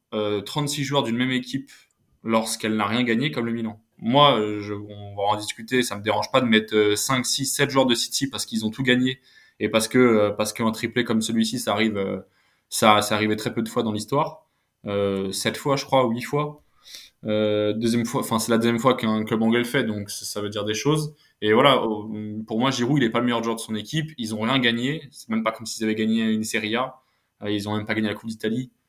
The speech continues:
Enfin, je dirais, ils ont rien gagné. On peut pas, on peut pas, au bout d'un moment, il y a les performances.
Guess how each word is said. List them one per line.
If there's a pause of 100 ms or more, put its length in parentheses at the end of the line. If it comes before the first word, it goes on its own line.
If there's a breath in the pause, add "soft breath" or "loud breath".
(220)
Enfin,
je
dirais,
ils
ont
rien
gagné.
On
peut
pas,
on
peut
pas,
au
bout
d'un
moment, (140)
il
y
a
les
performances.